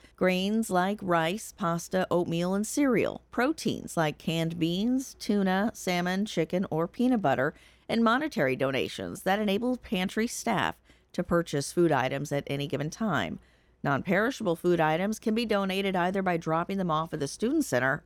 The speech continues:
Art Gallery, on the first floor or by arranging a pickup for larger donations through the S I U Grounds Department.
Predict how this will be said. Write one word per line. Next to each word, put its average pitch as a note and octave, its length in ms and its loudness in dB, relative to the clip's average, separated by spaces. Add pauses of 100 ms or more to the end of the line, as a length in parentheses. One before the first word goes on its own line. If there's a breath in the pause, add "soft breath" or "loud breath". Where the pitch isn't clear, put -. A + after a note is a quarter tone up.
Art C#4+ 240 0
Gallery, C#3 520 0 (340 loud breath)
on C#4+ 100 0
the D#4 60 2
first A3+ 420 -2
floor F3+ 340 2
or G3+ 220 0
by G3 220 -2
arranging G#3 520 -2
a A3+ 60 -2
pickup D#3+ 540 -2
for F#3 120 -6
larger G3+ 400 0
donations D3+ 640 -2 (280 soft breath)
through A3 100 2
the G3+ 140 2
S F3+ 180 -2
I F3 80 2
U F#3+ 180 0
Grounds F#3+ 460 0
Department. - 640 -6